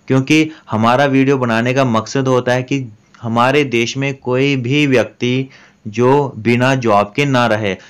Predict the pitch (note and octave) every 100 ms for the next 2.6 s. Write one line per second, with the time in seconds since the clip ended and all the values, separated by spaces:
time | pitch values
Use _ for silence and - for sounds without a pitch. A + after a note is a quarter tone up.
0 | - B2 B2 C3 C#3 D#3+ D3 C3 C3 C3
1 | B2+ B2 C3 B2+ C3 B2 G#2+ A#2 C3 C3
2 | C3 C3 C3 C3 C3+